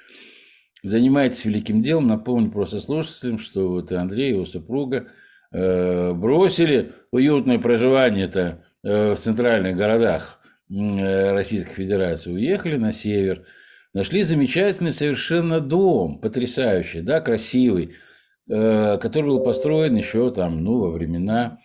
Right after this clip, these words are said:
м, наших там, я не знаю, ну, там, в какой-то степени поморов, купцов,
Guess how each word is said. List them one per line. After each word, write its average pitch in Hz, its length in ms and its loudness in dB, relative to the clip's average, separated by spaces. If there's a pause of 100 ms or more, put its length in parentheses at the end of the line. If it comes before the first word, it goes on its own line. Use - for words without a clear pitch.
(260)
м, 87 360 -2
наших 104 380 -2
там, 82 260 -4
я 76 100 -4
не 80 100 -6
знаю, 76 240 -6
ну, 104 180 -4
там, 65 220 -12
в - 40 -20
какой-то 87 260 -10
степени 85 260 -10
поморов, 98 440 0
купцов, 120 320 -4